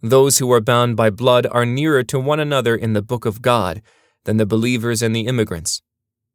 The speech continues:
Nevertheless, you should act towards your friends honorably. That stands inscribed in the book.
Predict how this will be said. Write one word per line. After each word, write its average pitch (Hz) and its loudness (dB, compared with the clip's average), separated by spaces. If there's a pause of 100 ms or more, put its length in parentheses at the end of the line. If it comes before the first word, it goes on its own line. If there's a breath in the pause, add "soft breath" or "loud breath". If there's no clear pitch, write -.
(240)
Nevertheless, 143 -2 (420)
you 110 -6
should 110 -4
act 143 -6
towards 135 0
your 113 0
friends 113 -4 (100)
honorably. 113 -2 (460)
That 117 0
stands 98 -2
inscribed 90 -2
in 87 -8
the 90 -8
book. - -8